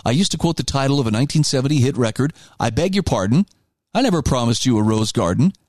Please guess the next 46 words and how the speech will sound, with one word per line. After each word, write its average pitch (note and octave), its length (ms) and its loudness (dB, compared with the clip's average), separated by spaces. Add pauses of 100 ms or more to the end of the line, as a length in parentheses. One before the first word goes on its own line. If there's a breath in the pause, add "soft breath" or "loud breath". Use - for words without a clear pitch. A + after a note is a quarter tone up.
(800 loud breath)
Social F3 380 0
troubles D#3 360 0
will C#3+ 80 2
not C3+ 220 0
disappear C3 500 0
with D3+ 140 0
the B2+ 80 2
emergence A2+ 400 0
of G#2+ 100 -4
full A#2+ 160 2
freedom, B2+ 360 0
but B2+ 100 -2
the - 80 -4
chances F#3+ 500 -2
of C3+ 160 -2 (160 loud breath)
spotting E3 580 0
and B2+ 80 2
addressing A#2+ 440 0
them B2 140 0
will A2 120 2
be A2+ 140 0
maximized C#3 760 0 (280 loud breath)
in F#3 220 2
the F#3+ 80 2
most B2+ 260 0
just A#2 300 -4
way. G#2+ 380 -4 (1040)
That's A#2 220 -4
the D#3 100 -2
best D3 220 -2
we D3 80 0
can C#3+ 140 0
hope E3 240 0
for F2+ 200 -4
in F2 60 0
a F2+ 60 2
world A#2 260 2
of A2 60 -4
scarcity B2 520 0
and B2 80 2
uncertainty. C3+ 640 -2 (420 loud breath)
But C3+ 100 0
on C3+ 100 0
the B2 140 2
other A#3+ 160 2
hand, A3+ 320 -2